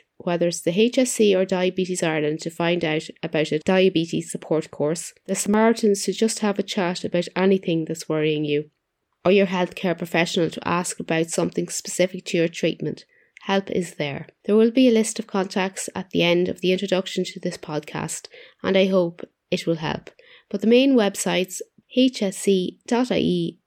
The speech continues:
forward slash diabetes, and for Diabetes Ireland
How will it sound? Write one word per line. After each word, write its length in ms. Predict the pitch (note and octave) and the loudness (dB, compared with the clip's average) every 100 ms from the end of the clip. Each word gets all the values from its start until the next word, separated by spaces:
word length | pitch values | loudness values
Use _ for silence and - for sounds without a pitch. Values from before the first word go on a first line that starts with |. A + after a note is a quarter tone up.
| _ | _
forward 300 | - G#3+ A3 | 0 2 2
slash 420 | A3 F#3 F3 - - | 0 -4 -4 -6 -6
diabetes, 800 | E3 D#3+ F#3+ A3 A3 G#3+ G#3+ - _ - _ - | -2 -2 0 0 0 -2 -4 -12 _ -20 _ -10
and 260 | F3+ F3+ | -2 -2
for 220 | F3+ F3 F3+ | -2 -4 -2
Diabetes 680 | G3 G#3+ A3+ G3 F#3 F3 | 2 2 2 0 -2 -4
Ireland 460 | E3+ F3+ F3+ F#3+ | -2 -2 0 -2